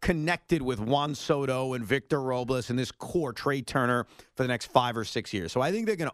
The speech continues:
up that two hundred and ten million dollar offer because, quite frankly, Rendon's more important. Steven Strasburg's gonna be thirty-one years old.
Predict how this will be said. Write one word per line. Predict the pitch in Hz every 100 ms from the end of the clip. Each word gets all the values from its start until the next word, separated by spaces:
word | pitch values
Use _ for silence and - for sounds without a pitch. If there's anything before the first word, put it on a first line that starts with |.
| -
up | 151 131 - - _ _
that | 139 131 -
two | 160
hundred | 139 127 120
and | 110
ten | 123 113
million | 110 110
dollar | 104 101 98 95
offer | 107 101 107 110 - _ -
because, | 208
quite | 190 233 233
frankly, | - 240 226 190
Rendon's | 175 226 240 233
more | 180 220
important. | 175 196 214 - -
Steven | 240 302
Strasburg's | - 285 226 208
gonna | 156
be | 156
thirty-one | - 190 208 220 196
years | 185 175 139
old. | 151 95